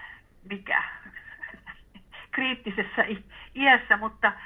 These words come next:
mutta tänäkin aikana mulla oli nimittäin syntymä-, synttäritkin tässä, niin olen, olen taas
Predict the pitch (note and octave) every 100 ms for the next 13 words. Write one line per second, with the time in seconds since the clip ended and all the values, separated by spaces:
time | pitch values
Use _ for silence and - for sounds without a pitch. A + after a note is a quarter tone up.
0 | - - - G3+ G#3 A3+ G#3 A#3+ A#3 A3
1 | F#3 G3+ G#3+ F#3+ F#3 F3 E3 E3 E3 D#3+
2 | F#3 C#4 C4+ A3+ G3+ G3 - - G#3 F#3+
3 | D4 C4+ - G3 F#3+ - F#3+ G3+ G3 -
4 | F#3+ F#3 F#3 F#3+ F#3+ G3+ G3 G3+